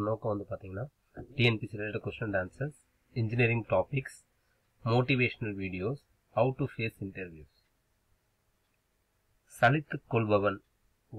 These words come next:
ஒவ்வொரு வாய்ப்பிலும் உள்ள ஆபத்தை பார்க்கிறான்.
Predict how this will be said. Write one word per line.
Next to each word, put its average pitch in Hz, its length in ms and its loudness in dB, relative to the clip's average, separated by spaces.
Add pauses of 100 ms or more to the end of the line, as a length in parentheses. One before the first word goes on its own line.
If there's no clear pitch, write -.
ஒவ்வொரு 147 400 4 (100)
வாய்ப்பிலும் 101 560 2 (460)
உள்ள 101 160 2 (760)
ஆபத்தை 131 400 6 (100)
பார்க்கிறான். 92 480 -2